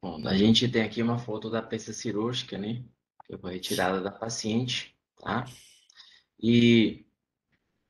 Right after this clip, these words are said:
a gente vai ver aqui, é, no laudo anatomopatológico da peça em si, tá? É, foi, a gente ficou com um tumor neuroendócrino bem diferenciado, um G um,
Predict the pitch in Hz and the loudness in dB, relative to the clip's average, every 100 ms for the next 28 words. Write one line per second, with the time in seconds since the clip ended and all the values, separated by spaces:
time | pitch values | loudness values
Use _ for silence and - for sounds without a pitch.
0 | _ _ _ 110 107 113 117 113 113 107 | _ _ _ -6 -2 -2 -2 -2 -2 0
1 | 104 92 - 117 123 107 - _ _ - | -4 -6 -8 -6 -4 -4 -8 _ _ -10
2 | 98 95 92 90 87 101 - 107 101 110 | -8 -6 -6 -6 -8 -16 -12 -6 -2 0
3 | 110 104 107 117 117 113 117 117 107 107 | -2 -4 -6 -4 -6 -4 -6 -6 -6 -6
4 | - 107 117 120 117 117 127 127 127 - | -8 -6 -6 -4 -6 -6 -4 -4 -6 -8
5 | - _ - 110 127 123 - - - - | -12 _ -10 -8 -8 -14 -20 -20 -20 -20
6 | _ _ - 113 107 107 104 104 101 - | _ _ -2 2 2 2 2 0 -4 -10
7 | _ _ _ _ 120 127 127 123 127 - | _ _ _ _ -2 0 2 2 0 -2
8 | 143 135 131 123 131 131 139 135 135 131 | -4 -4 -4 -4 -6 -4 -2 -2 0 -2
9 | 127 123 127 131 127 123 131 135 - - | -4 -6 -6 -6 -6 -4 -6 -8 -14 -14
10 | 147 143 - 95 87 - _ _ _ _ | -12 -10 -6 -6 -6 -12 _ _ _ _
11 | 104 104 95 139 135 - | -8 -8 -4 -2 -2 -6